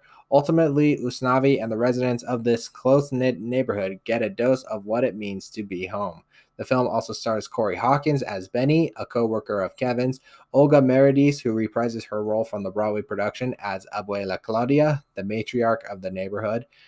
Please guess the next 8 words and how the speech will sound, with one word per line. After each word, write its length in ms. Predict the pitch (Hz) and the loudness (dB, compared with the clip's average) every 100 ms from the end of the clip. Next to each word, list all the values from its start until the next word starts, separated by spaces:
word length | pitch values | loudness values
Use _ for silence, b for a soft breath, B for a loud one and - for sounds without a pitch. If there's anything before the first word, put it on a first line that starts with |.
| b | b
Gregory 380 | - 143 160 160 | 2 4 6 4
Diaz 360 | 143 143 139 120 | 6 6 6 2
the 100 | 117 - | -4 0
fourth 280 | 127 127 - | 2 2 -2
as 260 | 107 104 - | -8 -8 -10
Sonny, 580 | - - 165 127 120 135 104 | -10 0 2 2 0 -4 -10
Usnavi's 540 | 101 104 98 95 95 | -14 -8 -8 -8 -10
cousin, 420 | - 131 139 143 | 0 2 2 0